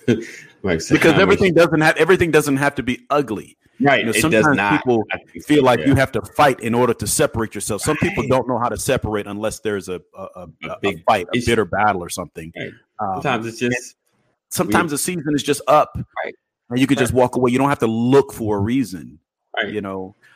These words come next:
Speaker 1: Right.
Speaker 2: uh, I, you know, I've learned that if, if I'm no longer gaining anything
Speaker 1: Right.
Speaker 2: in that situation, then I don't have to put as much energy into it because,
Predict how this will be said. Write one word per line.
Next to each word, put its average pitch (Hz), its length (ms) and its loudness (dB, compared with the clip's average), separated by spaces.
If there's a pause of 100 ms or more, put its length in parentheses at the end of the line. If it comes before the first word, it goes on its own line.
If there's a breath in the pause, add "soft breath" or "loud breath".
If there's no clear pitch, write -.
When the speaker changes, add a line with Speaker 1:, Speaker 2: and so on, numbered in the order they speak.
(220 soft breath)
Speaker 1:
Right. 110 80 2
Speaker 2:
uh, 104 180 0
I, 117 120 4 (100)
you 127 100 4
know, 113 80 4
I've 107 80 2
learned 123 320 4
that 113 100 4
if, 107 200 2
if 117 160 4
I'm 104 160 2
no 117 100 4
longer 120 800 0 (500)
gaining 107 720 0
anything 92 640 -10 (400)
Speaker 1:
Right. - 180 -10 (800)
Speaker 2:
in 113 160 -2
that 107 200 -6
situation, 104 840 -4 (400)
then 107 120 -4
I 113 120 2
don't 123 160 2
have 123 140 -2
to 113 60 -8
put 120 200 0
as 101 140 -4
much 110 280 -4
energy 95 560 -6
into 101 400 -8
it - 100 -20
because, 101 440 -4